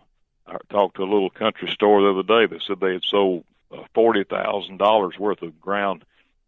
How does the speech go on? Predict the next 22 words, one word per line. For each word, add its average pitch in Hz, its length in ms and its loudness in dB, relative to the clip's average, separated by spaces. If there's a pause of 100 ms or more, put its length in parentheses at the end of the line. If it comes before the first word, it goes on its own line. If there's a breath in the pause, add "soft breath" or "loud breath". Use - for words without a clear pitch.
(160)
uh, 85 320 -12 (400)
beef, 104 240 -4 (160)
hamburger 92 600 -2
meat 92 260 -12 (460)
just 98 200 -12
in 98 160 -6
one 104 280 -2
day 113 280 4
last 87 520 -10
week. 90 320 -12 (180)
Uh, 90 160 -8 (180)
but 95 140 -8
the 95 80 -10
result 107 500 2
of 92 60 -8
that 92 180 0
is 90 440 -8
an 98 100 -16
immediate 104 600 -4
increase 101 600 -8
of - 120 -16
price 92 500 -8